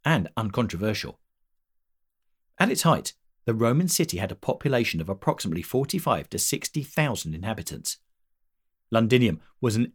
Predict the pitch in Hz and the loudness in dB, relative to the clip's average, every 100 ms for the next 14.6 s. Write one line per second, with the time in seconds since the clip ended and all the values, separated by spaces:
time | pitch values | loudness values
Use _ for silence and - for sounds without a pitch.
0 | - 139 165 160 185 175 175 160 143 - | -4 -2 -2 0 0 2 2 0 -4 -2
1 | 117 - 71 _ _ _ _ _ - 127 | 0 -2 -4 _ _ _ _ _ -2 2
2 | 143 135 165 - 98 - 120 104 - 127 | 2 2 0 0 -4 -2 0 0 0 -2
3 | - 156 113 92 101 120 113 87 - _ | 0 2 2 2 2 0 0 -4 -6 _
4 | _ _ - 185 139 90 92 82 - 104 | _ _ -4 2 4 4 0 -2 -2 -2
5 | - - 147 175 147 80 - _ _ - | -2 -2 0 4 4 2 -6 _ _ -6
6 | 101 82 110 107 131 165 127 - - _ | -4 -2 -2 0 4 6 4 2 -14 _
7 | _ 139 123 104 139 - - 104 82 107 | _ 2 4 4 2 2 -2 -2 -2 -2
8 | 107 101 90 - _ _ _ _ _ _ | -4 -4 -8 -10 _ _ _ _ _ _
9 | _ _ - 120 127 120 98 85 - 120 | _ _ -2 6 6 6 4 -2 0 0
10 | 135 143 123 120 120 110 85 78 110 160 | 2 2 2 2 2 2 2 -2 0 0
11 | - 113 73 78 - 95 82 - 104 107 | 2 0 -2 -4 -4 -4 -4 -2 -2 -2
12 | 95 92 90 98 69 78 123 185 - 71 | -2 -4 -4 -4 -4 -2 2 2 0 -4
13 | - - 104 - 156 113 85 85 110 95 | -8 -10 -4 0 2 0 -2 -4 -4 -4
14 | 78 78 110 113 - | -6 -4 -2 0 -2